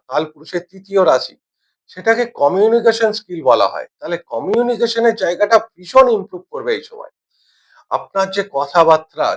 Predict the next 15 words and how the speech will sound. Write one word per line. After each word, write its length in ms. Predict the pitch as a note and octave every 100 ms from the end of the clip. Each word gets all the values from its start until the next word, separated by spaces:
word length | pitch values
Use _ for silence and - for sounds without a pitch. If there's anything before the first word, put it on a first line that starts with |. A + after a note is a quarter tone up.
| -
যে 100 | D3+
স্পিচ, 480 | - _ G3+ F#3 - - -
সেটা 220 | C#3+ D3+
কিন্তু 400 | D3+ C#3 C3+ F#3 A3+ A3+ - _ _ _
অন্যকে 500 | A#2+ E3+ F3+ F3+ F#3 G#3+
প্রভাবিত 760 | G#3+ _ C3+ C#3 G3+ G3 F#3 D#3+
করবে, 380 | C3 A#2 - - -
একটা 300 | - _ F#3+
এক্সট্রাঅর্ডিনারি, 920 | D3+ D3 - E3+ B2 C#3+ E3+ F#3 F3+ C3+ _ _ _
আপনি 240 | D#3 G3
নিজে 280 | E3 D3+ F3
থেকেই 300 | F3 G3 A3+
বুঝতে 280 | F3+ E3+ F3+
পারবেন 340 | F3 D#3+ F3
যে 160 | E3+ F3+